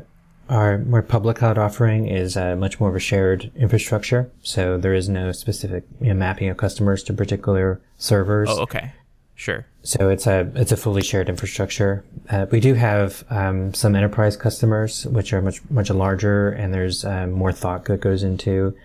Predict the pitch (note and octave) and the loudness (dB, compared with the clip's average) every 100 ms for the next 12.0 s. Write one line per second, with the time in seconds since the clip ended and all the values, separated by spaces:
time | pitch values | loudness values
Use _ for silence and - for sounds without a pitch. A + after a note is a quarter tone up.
0 | - - - - F2+ F2 - _ - A#2 | -20 -20 -8 0 0 0 -6 _ -2 0
1 | F2+ - G2 F#2+ F#2 - - G2+ F#2+ G2 | 0 -2 -2 0 -2 -6 -4 -2 2 2
2 | F#2+ - _ - - G2+ G2+ G#2 G#2 - | 0 -2 _ -6 0 2 4 4 2 0
3 | F2+ - F2+ F2+ G2 G2 G2 - - F#2 | -2 0 -2 0 -2 -4 -4 -6 -2 -2
4 | F#2 F#2 F#2 F2 - - _ - - - | -2 0 0 -2 -6 -12 _ -20 -20 -2
5 | A2+ G#2 G#2+ A2+ G2+ F#2+ F#2+ A#2 - _ | 2 2 2 2 2 2 0 -2 -4 _
6 | - G#2 F#2 F#2 - _ - G2 G2+ G2+ | -4 -2 -2 -4 -10 _ -2 0 2 2
7 | F#2 F2 - - G#2 F#2+ F2+ F#2 - _ | 0 -2 -10 -12 -6 -4 -6 -8 -14 _
8 | - - A#2 F#2 - - - G#2+ G#2 F#2+ | -20 -6 0 0 -2 -10 -2 0 0 -2
9 | G2+ F2+ F#2 F2+ G2 F#2 F2+ F#2 F#2 F2+ | -2 -2 -2 -2 -2 -2 -2 -2 -2 -2
10 | F#2 F2+ G#2 G#2 G2+ G#2 G#2+ A#2 - _ | -4 -2 -2 0 2 2 0 -4 -12 _
11 | _ _ - F#2+ F#2 F2+ G2 F2+ F2 | _ _ 0 2 2 0 -2 -2 -4